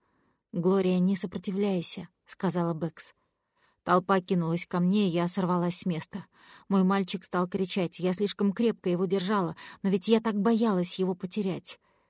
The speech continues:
Я обернулась, мертвецы меня догоняли. Я не знала, куда бегу, впереди только пустота. Есть ли там спасение? Но останавливаться ни в коем случае нельзя. Они заберут его у меня.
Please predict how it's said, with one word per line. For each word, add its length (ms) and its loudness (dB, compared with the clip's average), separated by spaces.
Я 160 2
обернулась, 640 2
мертвецы 540 2
меня 280 4
догоняли. 640 0
Я 120 4
не 120 8
знала, 380 6
куда 340 2
бегу, 300 2
впереди 420 0
только 300 0
пустота. 600 -2
Есть 380 2
ли 80 2
там 200 0
спасение? 680 0
Но 240 4
останавливаться 800 2
ни 60 4
в 60 -2
коем 240 2
случае 400 0
нельзя. 420 0
Они 220 6
заберут 480 2
его 280 2
у 40 2
меня. 320 2